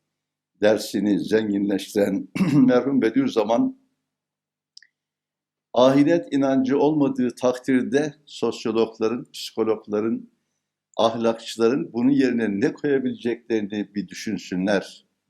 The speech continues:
diye o bölümü öyle bitirmişti. İkinci noktasına geldik, orayı okuyacağız.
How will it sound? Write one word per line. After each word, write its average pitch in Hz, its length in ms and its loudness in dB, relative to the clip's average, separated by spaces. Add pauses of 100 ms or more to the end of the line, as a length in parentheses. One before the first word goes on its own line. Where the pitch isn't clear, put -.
(120)
diye 113 400 -2 (760)
o 156 200 -4
bölümü 113 460 0
öyle 110 400 0 (140)
bitirmişti. 87 760 -4 (1120)
İkinci 175 720 0
noktasına 131 640 2
geldik, 98 560 0
orayı 113 300 0
okuyacağız. - 680 -6